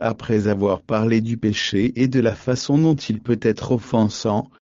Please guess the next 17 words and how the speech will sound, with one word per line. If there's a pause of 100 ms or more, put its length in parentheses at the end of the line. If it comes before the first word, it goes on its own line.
Nous
lisons
maintenant
que
Christ
est
un
rocher
d'offense. (960)
Cela
ne
semble
pas
avoir
de
sens. (880)
Jean,